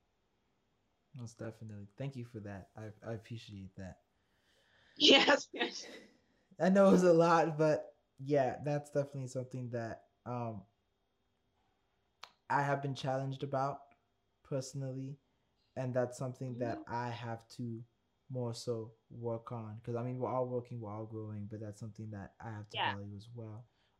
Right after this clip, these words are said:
Speaker 1: Um, on my ongoing journey of discovering me, my own blackness and, you know, taking pride in my own blackness. Um, there's something interesting that you said, and that was about, like, Sandra Bland.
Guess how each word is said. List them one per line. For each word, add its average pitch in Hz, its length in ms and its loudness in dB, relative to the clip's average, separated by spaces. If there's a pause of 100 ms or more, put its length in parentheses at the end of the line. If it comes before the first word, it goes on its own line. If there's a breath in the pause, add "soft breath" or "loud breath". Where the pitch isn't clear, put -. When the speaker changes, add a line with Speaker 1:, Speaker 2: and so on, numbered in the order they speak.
Speaker 1:
Um, 110 200 -10
on 110 120 -6
my 110 120 -6
ongoing 117 400 -4
journey 113 320 -6
of 110 120 -10
discovering 113 640 -6 (100)
me, 113 140 -8
my 110 240 -8
own 131 220 -6
blackness 107 500 -10
and, 104 120 -10
you 104 60 -10
know, 101 120 -10
taking 110 300 -12
pride 107 220 -12
in 107 80 -10
my 98 120 -10
own 92 220 -10
blackness. 98 540 -16 (580)
Um, 120 320 -2
there's 147 120 -6
something - 220 -2
interesting 180 340 -2
that 151 140 -4
you 123 80 -6
said, 127 480 0 (480)
and 127 160 -2
that 131 80 4
was 131 120 2
about, 127 180 2
like, 120 140 -2
Sandra 120 320 -6
Bland. 117 500 -4